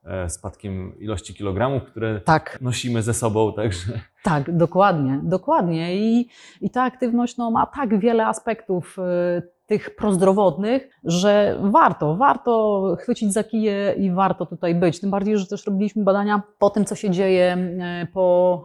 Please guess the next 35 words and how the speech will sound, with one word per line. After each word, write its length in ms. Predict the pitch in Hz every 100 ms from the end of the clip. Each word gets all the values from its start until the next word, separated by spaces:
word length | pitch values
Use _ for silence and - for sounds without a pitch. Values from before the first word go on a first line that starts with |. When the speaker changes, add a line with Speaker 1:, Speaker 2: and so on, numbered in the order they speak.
| -
Speaker 2:
rekonstrukcji 960 | 175 190 - 185 185 - 185 185 185 -
A 80 |
C 200 | - 208
L-a, 180 | 208 143
czyli 280 | 139 - 165
więzadła 280 | 165 262 202
Speaker 1:
Mhm. 60 |
Speaker 2:
krzyżowego. 520 | - 139 151 139 127 135
Speaker 1:
Tak. 180 | 82 80 - -
Speaker 2:
Też 140 | 170
były 220 | 165 180
dwie 160 | 170 180
grupy, 300 | 185 202 214
które, 340 | 208 185 175 175 _ _ _
e, 160 | 170 170
jedna 280 | 185 175
właśnie 300 | 165 170 -
miała 260 | 175 175 170
taką 380 | 165 - 160 160
standardową 840 | - 170 165 165 170 165 165 160
rehabilitację, 840 | 160 170 160 156 175 165 - 160 151
czyli 500 | - 151 151 156 156 _ _ -
właśnie 280 | 156 175 143
ten 140 | 160
rowerek 360 | 160 175 170 -
stacjonarny 680 | 170 170 160 170 165 165
i 60 | 151
tak 160 | 165
dalej, 360 | 156 156 196 247 - -
a 60 | 180
druga 220 | 226 240
grupa 220 | 233 240
poszła 260 | 240 226 240
na 100 | 233
kije. 320 | 320 180 120